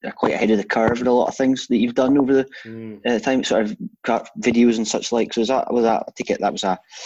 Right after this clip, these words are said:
Speaker 1: a conscious decision on your part to, to embrace that as much as possible?
Speaker 2: You know, with social media side of things, it looks like an overnight success for us, but it's been hard graft to get to our stage.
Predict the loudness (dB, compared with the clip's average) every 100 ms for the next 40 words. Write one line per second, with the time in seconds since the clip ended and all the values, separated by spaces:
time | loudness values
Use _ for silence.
0 | -14 -16 -18 -20 _ -20 -8 -2 0 0
1 | 0 0 -4 -6 -4 0 2 2 4 4
2 | 2 2 0 0 -8 -16 _ -8 -6 0
3 | 0 2 2 2 0 0 0 -2 -4 -2
4 | -2 0 -2 -4 -6 _ _ _ _ _
5 | _ -12 -10 -10 -10 -8 -8 -8 -10 -6
6 | -6 -8 -10 -14 -16 _ _ -18 -10 -10
7 | -8 -10 -8 -10 -10 -10 -14 -20 -18 -16
8 | -16 -14 -12 -12 -14 _ _ -20 -20 -18
9 | -20 -20 _ -8 -6 -8 -12 _ _ -20
10 | -14 -10 -8 -8 -12 -20 _ -20 -18 -12
11 | -12 -14 -18 -12 -12 -12 -14 -14 -14 -16